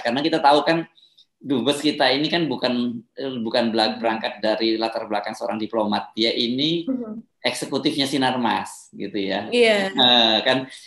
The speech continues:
Speaker 1: dan kita
Speaker 2: Iya.
Speaker 1: tahu sekarang ini Sinarmas ini ada dua eksekutifnya yang berada di pemerintahan. Posisinya penting-penting semua, satunya duta besar tadi Gandhi Sulistyo, dia C E O dari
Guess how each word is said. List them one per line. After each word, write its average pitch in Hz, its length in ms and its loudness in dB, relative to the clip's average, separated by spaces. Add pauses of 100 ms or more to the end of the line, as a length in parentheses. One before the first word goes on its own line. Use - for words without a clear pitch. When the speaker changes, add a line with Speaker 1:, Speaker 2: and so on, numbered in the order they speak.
(120)
Speaker 1:
dan 127 240 2
kita 151 240 6
Speaker 2:
Iya. - 80 0
Speaker 1:
tahu 156 240 8
sekarang 147 320 4
ini 156 80 4
Sinarmas 139 640 2
ini 156 560 2 (320)
ada 120 240 2
dua 123 420 4
eksekutifnya 131 800 0
yang 120 260 -2 (140)
berada 107 240 0
di 107 160 0
pemerintahan. 107 560 -2
Posisinya 131 400 -4
penting-penting 123 420 -2
semua, 110 220 -8
satunya 117 500 -2
duta 113 220 -6
besar - 240 -6
tadi 117 240 -6
Gandhi 110 320 -2
Sulistyo, 120 480 -2
dia 117 160 -2
C 107 320 0
E 107 80 -6
O 104 160 -2
dari 107 240 -4